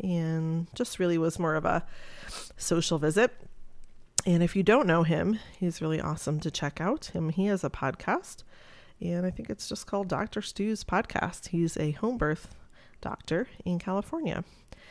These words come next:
So, you know, something as simple as these visits also reminds me just how purposeful our work can be here, um, together and separately,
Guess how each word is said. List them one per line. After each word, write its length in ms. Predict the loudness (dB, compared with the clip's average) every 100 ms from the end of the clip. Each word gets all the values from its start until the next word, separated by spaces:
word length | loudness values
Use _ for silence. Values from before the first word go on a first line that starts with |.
| -20 -20 -6
So, 480 | 6 8 10 8
you 140 | 6 4
know, 280 | 4 4 0 -10 -12
something 520 | -2 0 4 4 6
as 120 | 4
simple 400 | 4 2 6 8
as 320 | 8 6 4
these 280 | 0 2 2
visits 560 | 2 2 4 2 0 -14 -16 -18 -18 -18 2
also 760 | 6 8 8 6 8 6 4 2 0 2
reminds 600 | 4 6 4 2 -2 -2
me 420 | -2 0 0 -2 -6 -10
just 380 | -2 0 0 -8
how 720 | -2 2 4 4 2 2 0 -4 -20 -20 -20 -20 -8 6
purposeful 720 | 8 8 6 4 2 2 2 -2 -16 -4 0
our 120 | 2
work 400 | 2 -2 -4 -8
can 180 | 0 2
be 240 | 2 -2
here, 400 | 0 2 4 2 -2 -14 -20 -20 -20 -20 -16 -4
um, 160 | -2 0
together 520 | 0 4 4 6 4
and 220 | 2 -2
separately, 720 | 2 2 4 2 2 2 0